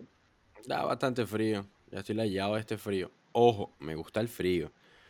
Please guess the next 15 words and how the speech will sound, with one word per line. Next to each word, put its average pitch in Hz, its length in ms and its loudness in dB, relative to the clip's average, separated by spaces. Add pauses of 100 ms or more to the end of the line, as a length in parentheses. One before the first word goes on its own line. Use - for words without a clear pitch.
(180)
pero - 140 -8
llega 80 180 -2
un 85 120 -4
momento 95 400 0
en 104 80 0
que 110 120 -2
te - 120 -4
empieza 90 640 -4
a 107 60 6
doler 90 360 2
los 98 240 2
huesos 101 460 2
y 104 80 -4
las 92 180 0
rodillas 92 760 -2